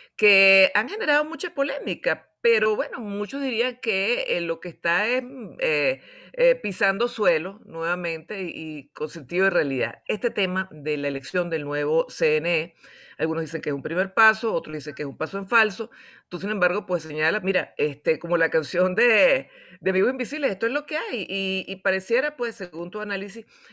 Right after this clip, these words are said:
que, em, e-, es por lo menos una, una carta distinta. Me gustaría, pues, que ampliaras con nosotros tu visión.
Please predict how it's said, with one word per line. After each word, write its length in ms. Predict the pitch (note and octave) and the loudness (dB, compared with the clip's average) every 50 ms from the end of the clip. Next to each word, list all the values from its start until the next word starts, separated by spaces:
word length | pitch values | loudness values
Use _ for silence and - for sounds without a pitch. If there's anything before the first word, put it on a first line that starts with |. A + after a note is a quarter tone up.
| - _ _ | -20 _ _
que, 460 | - G3+ G3 F#3 F#3 F#3+ G3+ G3+ - - | -2 0 2 2 2 2 0 0 0 2
em, 560 | F3 E3 D#3 D#3 D3+ D#3+ D3+ C#3+ C3+ - - - | 2 4 4 4 2 -2 -6 -10 -12 -12 -12 -10
e-, 260 | - - D#3+ F3 - - | -6 -6 -4 -4 -4 -4
es 140 | E3 F#3+ | -6 -6
por 140 | F#3 - B3+ | -4 -4 -4
lo 80 | A#3+ G3 | -2 0
menos 220 | F#3 F3+ F3 G3 G3 | 0 0 -2 -2 -4
una, 280 | G3 F#3+ F#3 F#3+ F#3 - | -4 -4 -2 -4 -4 -2
una 220 | F#3 G3+ G3+ G3+ G3+ | -2 -2 -2 0 0
carta 480 | G3+ G3 F#3 - - G#3 G3+ G3 - - | 0 0 0 0 0 0 0 0 -2 -4
distinta. 500 | D#3+ D#3+ F3+ B2 - - D#3+ A2+ - _ - | -8 -10 -10 -12 -12 -14 -16 -16 -16 _ -12
Me 100 | F3 G3 | -10 -10
gustaría, 400 | A3 A3 B3+ A#3 B3+ C#4 C4 C4 | -6 -4 -4 -2 0 -2 -2 -4
pues, 100 | G#3+ F#3 | -6 -6
que 160 | - F3 D3+ | -4 -4 -4
ampliaras 300 | D3+ - E3+ E3 E3 F3+ | -2 0 0 0 0 -2
con 120 | - F#3 D#3 | -6 -8 -10
nosotros 360 | D3+ C3 - C#3+ - D#3 - | -10 -10 -12 -12 -12 -12 -10
tu 100 | - D3+ | -8 -10
visión. 300 | C3+ C3 - B2 F2+ | -8 -8 -6 -8 -8